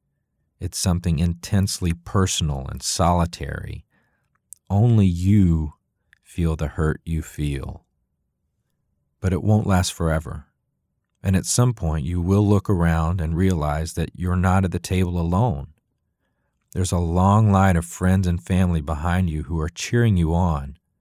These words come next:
holding you up, and hoping your next bet is a winner. Try something different today. The goal is to see the world from a different perspective. So why not literally see the world through a different lens?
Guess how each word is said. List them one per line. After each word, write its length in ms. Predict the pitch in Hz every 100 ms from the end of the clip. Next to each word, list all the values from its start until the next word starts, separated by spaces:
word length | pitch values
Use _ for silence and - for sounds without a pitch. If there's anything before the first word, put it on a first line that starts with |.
| _ _
holding 380 | - 117 110 90
you 200 | 78 80
up, 280 | 80 73 _ _ _ _ _
and 120 | 87
hoping 480 | - 113 110 110 101
your 200 | 87 78
next 520 | 78 92 104 - -
bet 300 | - 90 85 -
is 200 | 87 76
a 120 | 80
winner. 600 | 76 76 80 69 71 - _ _ _ _ _ _ _ _ -
Try 160 | 139
something 360 | 151 - 147 127
different 420 | 104 110 90 82
today. 420 | 73 73 69 67 - _ _ _ _ _ _ -
The 60 | 92
goal 380 | 117 135 156
is 140 | 139 -
to 80 | 104
see 240 | - 127
the 120 | 123
world 300 | 98 107 104
from 180 | - 87
a 60 | 85
different 320 | 90 90 82
perspective. 720 | 87 - 80 76 - - - _ _ _ _ _
So 300 | - - 95
why 320 | 92 101 127
not 320 | 160 143 123
literally 560 | 104 101 117 123 117 104
see 300 | 101 - 104
the 100 | 107
world 400 | 87 87 87 85
through 340 | 87 87 87 -
a 40 |
different 380 | 92 82 - 80
lens? 600 | 73 69 67 64 - -